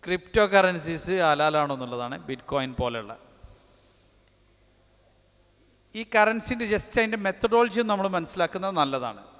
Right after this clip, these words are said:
സാധാരണ നിലക്ക് നമ്മൾ ഇന്ന് ലോകത്ത് ഉപയോഗിക്കുന്ന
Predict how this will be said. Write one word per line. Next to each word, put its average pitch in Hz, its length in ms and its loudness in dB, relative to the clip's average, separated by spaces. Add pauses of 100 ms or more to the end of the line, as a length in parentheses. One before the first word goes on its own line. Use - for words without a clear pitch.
(520)
സാധാരണ 262 640 4
നിലക്ക് 233 320 -4
നമ്മൾ 208 300 -2
ഇന്ന് 202 280 -4
ലോകത്ത് 190 360 2
ഉപയോഗിക്കുന്ന 185 440 -6